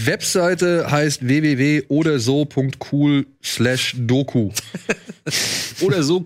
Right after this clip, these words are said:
Speaker 2: cool slash Doku?
Speaker 1: Ich glaub schon. Ähm, und da läuft bisher noch der Trailer, den kann man sich ja mal angucken. Und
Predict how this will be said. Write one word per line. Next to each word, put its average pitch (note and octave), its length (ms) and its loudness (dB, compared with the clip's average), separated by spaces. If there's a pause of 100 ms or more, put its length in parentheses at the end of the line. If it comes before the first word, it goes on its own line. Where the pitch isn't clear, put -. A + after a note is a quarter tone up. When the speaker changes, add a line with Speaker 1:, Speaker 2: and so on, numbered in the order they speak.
Speaker 2:
cool F3+ 160 0
slash D#3+ 380 -4
Doku? E3 400 -2
Speaker 1:
Ich B2 100 -4
glaub C3 220 0
schon. B2+ 420 0
Ähm, A#2 420 0
und A#2+ 200 0
da A#2+ 100 0
läuft B2+ 220 0
bisher B2 240 0
noch A#2 100 -2
der A2 140 -2
Trailer, C3 400 0
den A2+ 100 -2
kann A#2 120 -4
man A2+ 100 -2
sich G#2+ 60 -10
ja A2+ 60 0
mal G#2 120 -2
angucken. A2 500 -6
Und G#2 400 -6